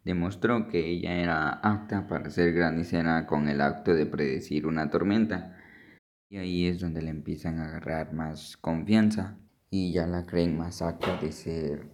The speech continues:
eh, granicera. Y entonces la historia, pues, acaba con eso. Y, pues, a mí me gustó mucho esa historia porque te va envolviendo de una forma en la que quieres seguir leyendo y leyendo.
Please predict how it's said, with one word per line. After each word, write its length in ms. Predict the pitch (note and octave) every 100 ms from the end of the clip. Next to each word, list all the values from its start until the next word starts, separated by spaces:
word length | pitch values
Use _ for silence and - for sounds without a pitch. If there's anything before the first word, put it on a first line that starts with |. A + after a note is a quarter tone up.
| - _
eh, 380 | D2 D2+ D2+ - -
granicera. 840 | E2+ D2 D2 - F2+ D#2 D2+ - - _ _ - - -
Y 400 | D2+ D2+ D2+ -
entonces 800 | D2+ D#2+ G#2 G2+ F#2+ F#2+ F#3 -
la 320 | D#2 D#2+ D2+
historia, 840 | D2+ - D#2+ D#2 D#2 D2+ D2+ - -
pues, 320 | - D2 E2 E2
acaba 520 | E2 F#2+ E2 D#2+ D#2
con 200 | E2 F2
eso. 340 | G#2+ G#2+ G#2+ - - _ _ _ _ _
Y, 140 | - E2+
pues, 440 | - E2 D#2 D#2
a 80 | E2+
mí 220 | E2 E2
me 140 | E2 D#2
gustó 320 | - - D#2
mucho 500 | D2 D2+ D2+ C#2 C#2
esa 180 | D2 D2+
historia 560 | - - F#2 F2+ F2 E2+
porque 500 | - - - - - -
te 140 | F2
va 120 | D#2 E2
envolviendo 640 | E2+ F#2+ F#2+ F#2+ F2 F#2
de 300 | D#2+ D#2+ D#2
una 400 | D2+ E2 D#2+ D#2+
forma 500 | - G2+ G2+ G#2 G#2 - - - _ _
en 140 | E2+
la 140 | D#2+ D2+
que 160 | C#2+
quieres 340 | D2 C#2+ D#2+ D#2
seguir 380 | D#2 D2+ D2+ D2
leyendo 640 | D#2+ D#2+ F2+ F2 E2 E2+
y 80 | E2
leyendo. 720 | C#2+ D2 D#2 D2+ C#2+ D2+ -